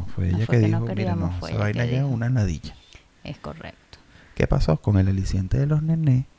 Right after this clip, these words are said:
Speaker 2: se animó otra vez a venir a, a ayudarnos y acompañarnos, ¿no?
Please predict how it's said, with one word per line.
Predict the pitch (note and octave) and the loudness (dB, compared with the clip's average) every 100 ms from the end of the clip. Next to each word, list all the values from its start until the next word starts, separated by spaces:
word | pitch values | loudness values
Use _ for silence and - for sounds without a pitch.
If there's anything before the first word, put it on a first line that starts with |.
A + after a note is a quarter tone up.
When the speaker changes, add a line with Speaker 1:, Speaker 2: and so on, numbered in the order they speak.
| - | -14
Speaker 2:
se | - G#2 | -2 0
animó | F2+ F2 F2+ A2+ | 2 0 0 -2
otra | D3 A2+ | 0 2
vez | A2+ C3+ | 2 4
a | A2+ | 4
venir | G2 A2 C3 G#2+ - | 4 4 2 0 0
a, | |
a | F#2+ | 0
ayudarnos | F#2 F#2 C3 - G#2+ | 2 2 2 0 0
y | F#2 | 0
acompañarnos, | - F2+ F2+ F2+ F#2 F#2+ F#2 G2 | -2 -2 0 2 2 0 -4 -2
¿no? | C#3 | -4